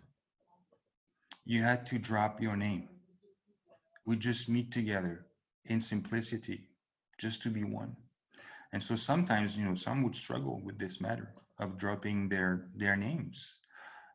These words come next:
And so he would go to them, um, not to really address anything, but just to pray, just to bring in the Spirit. And these brothers would come, and they would dwell together in oneness, in unity, and that was very sweet.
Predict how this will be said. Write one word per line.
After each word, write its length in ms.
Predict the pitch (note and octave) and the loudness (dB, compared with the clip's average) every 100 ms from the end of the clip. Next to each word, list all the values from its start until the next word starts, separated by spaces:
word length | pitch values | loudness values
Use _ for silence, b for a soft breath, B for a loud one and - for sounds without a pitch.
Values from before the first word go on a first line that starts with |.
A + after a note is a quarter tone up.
| G2 | -6
And 100 | F2+ | -2
so 140 | A#2 | 2
he 100 | A2+ | 4
would 220 | A2+ A2 | 4 4
go 140 | A2+ A#2 | 4 4
to 120 | A#2 | 4
them, 420 | A#2 A#2 A#2+ - - _ | 4 4 0 -6 -16 _
um, 540 | G2 F#2+ F#2 F2 F2+ G2 _ B B B B - | 0 2 2 2 -4 -12 _ B B B B 2
not 260 | A#2+ E3 | 4 4
to 120 | - C3+ | 2 2
really 280 | C#3 C#3 | 4 6
address 440 | B2 G2+ A#2 C#3 C#3 | 6 6 4 4 2
anything, 440 | D3 D#3 - G2 | -2 -2 -2 -2
but 100 | F#2+ | -2
just 260 | - A2+ - | -2 -4 -6
to 80 | A#2 | -8
pray, 300 | - G#2 G#2+ - b b b b b G2+ | -8 -10 -10 -16 b b b b b -6
just 280 | G#2+ A#2+ - | -2 -2 -2
to 60 | G#2 | -6
bring 340 | F2+ G2 A#2 | 0 2 4
in 140 | B2+ | 4
the 80 | B2 | 2
Spirit. 440 | A#2+ - - - - _ _ B B B B B | -2 -6 -6 -6 -12 _ _ B B B B B
And 220 | G2 F#2+ G2 | -6 -4 -2
these 160 | G2+ | -2
brothers 320 | G#2 G#2+ A2 | -2 0 0
would 160 | A#2 A#2+ | 0 -4
come, 380 | - G2 F#2+ G2+ - _ _ | -6 -8 -8 -10 -18 _ _
and 140 | G#2 G2 | -6 -2
they 80 | |
would 180 | G2 F#2+ | -4 -4
dwell 320 | F#2+ G2+ A2 | -2 2 2
together 640 | A2+ A#2+ A#2 G#2+ F#2 - - _ _ | 0 -2 0 -2 -4 -10 -16 _ _
in 240 | G#2+ G#2 | -4 0
oneness, 680 | A2+ A2+ F#2 F2+ - - - _ | 2 2 0 -6 -12 -16 -18 _
in 140 | A2 | -2
unity, 640 | G#2 A2 A#2 A2+ - F#2+ - - | 0 2 2 0 -6 -10 -14 -8
and 120 | G#2+ | -4
that 140 | G2+ G2+ | 0 0
was 200 | G2 F#2 | -2 -2
very 280 | A2 A2 G#2+ | 2 2 2
sweet. 300 | - G2 | -4 -8